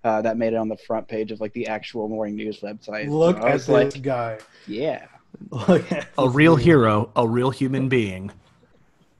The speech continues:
Speaker 3: Bryce Patrick.
Speaker 2: <laughs> Uh, let's see, next question comes from James, of course.
Speaker 3: Oh, God.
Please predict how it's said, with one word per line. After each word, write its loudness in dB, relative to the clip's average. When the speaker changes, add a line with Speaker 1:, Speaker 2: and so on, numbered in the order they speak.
Speaker 3:
Bryce -2
Patrick. -2
Speaker 2:
<laughs> 0
Uh, 2
let's -4
see, 2
next 2
question 2
comes 0
from 0
James, 2
of -8
course. 2
Speaker 3:
Oh, -6
God. -12